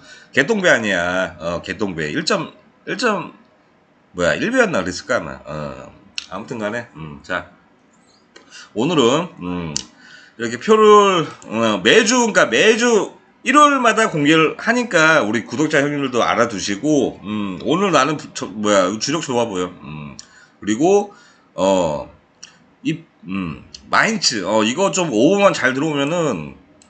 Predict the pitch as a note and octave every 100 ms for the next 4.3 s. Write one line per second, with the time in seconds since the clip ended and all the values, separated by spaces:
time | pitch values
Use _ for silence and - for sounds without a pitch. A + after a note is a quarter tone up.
0 | _ _ G#2 G#2+ A#2+ F3+ F3+ C#3 - B2+
1 | D#3+ D#3 A3 G#3 - - D3+ F3+ A2+ C#3+
2 | C#3 G#2+ - G#2 G2+ F2+ E2 D#2 D2 D2+
3 | - D#2 D2+ C#2 - - A2+ C3+ E3 G3+
4 | D#2+ D2+ C#2